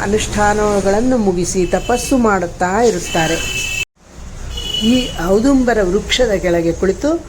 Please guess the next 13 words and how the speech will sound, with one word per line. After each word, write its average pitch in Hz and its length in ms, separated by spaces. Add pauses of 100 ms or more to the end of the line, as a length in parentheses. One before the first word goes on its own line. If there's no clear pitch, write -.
(460)
ಹದಿನಾಲ್ಕು 208 600
ವರ್ಷಗಳ 185 460
ಕಾಲ 175 200
ತಪಸ್ಸನ್ನು 175 800 (800)
ಮಾಡ್ತಾರಂತೆ. 151 920 (1500)
ಇದು 240 220
ತು-, - 440
ಸುಮಾರು 233 520
ಸಾವಿರದ 214 640
ವರ್ಷಗಳ 196 460
ಹಿಂದಿನ 196 500 (800)
ದೇವಸ್-, 165 1200
ಕ್ಷೇತ್ರ. 175 360